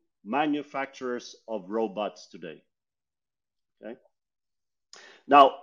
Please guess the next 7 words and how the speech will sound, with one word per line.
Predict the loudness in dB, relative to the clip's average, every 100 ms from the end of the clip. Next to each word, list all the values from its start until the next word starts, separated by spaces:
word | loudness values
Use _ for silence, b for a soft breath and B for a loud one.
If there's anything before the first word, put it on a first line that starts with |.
| -6
going | 2 6 4
forward, | 4 0 2 -4 -8 _ _ -8
on | -6 -4
March | 0 0 0 -6 -12
thirty-first, | -8 -6 -8 -14 -8 -6 -6 -10 -20 -20 _ _
twenty | -2 -2 -4 -8
twenty-three | -4 -4 -4 -8 -10 -8 -8